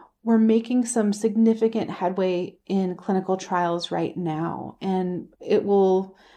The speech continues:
I guess, remain to be seen, hopefully in the next few months, whether we'll have a new standard of care. So specifically, there's a phase three study that's completed,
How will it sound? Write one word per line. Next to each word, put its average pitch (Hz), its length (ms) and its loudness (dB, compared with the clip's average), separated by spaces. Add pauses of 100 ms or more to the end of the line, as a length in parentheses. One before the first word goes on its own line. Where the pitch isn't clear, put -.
(120)
I 196 80 -2
guess, 202 200 0
remain 208 300 2
to 208 60 0
be 202 140 0
seen, 247 380 0
hopefully 226 360 -2
in 302 80 4
the 262 60 4
next 233 220 -2
few 226 200 0
months, 233 540 0 (340)
whether 208 300 0
we'll 208 160 0
have 185 240 -2
a 196 80 2
new 190 220 2
standard 175 380 -4
of 170 140 -6
care. 180 540 -4 (260)
So 226 200 0
specifically, 240 720 -2
there's 208 280 -2
a 185 120 -2
phase 220 540 -2
three 208 640 -4
study 226 580 -4 (380)
that's 208 260 0
completed, 202 840 -2